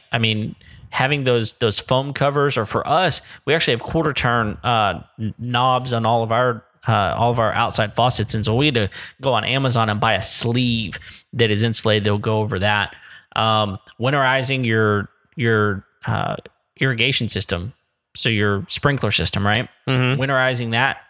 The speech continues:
Speaker 1: it's, it's a smart thing to do. It's pretty easy to do. And if, and if, like, mine, I have a problem winterizing mine because I need to replace my backflow preventer. Well, that probably needs to get done sooner than <laughs> later.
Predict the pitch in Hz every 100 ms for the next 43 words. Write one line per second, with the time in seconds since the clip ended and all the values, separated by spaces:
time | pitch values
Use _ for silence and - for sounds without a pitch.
0 | - 123 - - 123 - - - 107 123
1 | - 131 127 104 101 139 107 - - 143
2 | - 160 160 - 120 156 151 107 95 95
3 | 98 120 - - 120 123 - - _ -
4 | 120 110 - 127 120 123 113 127 165 185
5 | - - - - - 185 156 113 147 151
6 | 156 120 120 135 139 151 147 143 156 120
7 | 113 123 139 123 110 - 117 113 104 123
8 | 131 - 110 95 90 90 67 65 - _
9 | - 123 - - _ _ _ _ _ _
10 | 127 - 175 170 151 139 120 - 127 104
11 | - 123 120 113 110 120 117 73